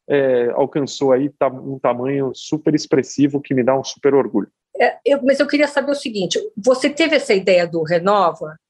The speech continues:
Speaker 2: do, assim, ah, do nada? Existe alguma coisa parecida com o Renova lá fora?
Speaker 1: Ah, quando a gente criou, não.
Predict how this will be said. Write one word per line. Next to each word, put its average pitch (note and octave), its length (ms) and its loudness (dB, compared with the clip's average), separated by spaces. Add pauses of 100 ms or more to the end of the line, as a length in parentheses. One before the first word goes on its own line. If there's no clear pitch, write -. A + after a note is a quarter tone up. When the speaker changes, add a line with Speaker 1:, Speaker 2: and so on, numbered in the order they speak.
(280)
Speaker 2:
do, G3 260 -2
assim, F3+ 760 0 (480)
ah, E3+ 300 2 (520)
do A3 180 4
nada? A3+ 580 0 (180)
Existe C#4 360 -6
alguma G3+ 260 -4
coisa G#3 180 0
parecida B3+ 760 -2
com - 140 -8
o F3 40 -4
Renova E3+ 680 0 (180)
lá F3 120 0
fora? E3 500 0 (1600)
Speaker 1:
Ah, F3 340 0 (140)
quando F#3+ 220 2
a - 20 6
gente E3+ 260 0
criou, F#3 320 4
não. C3 300 -2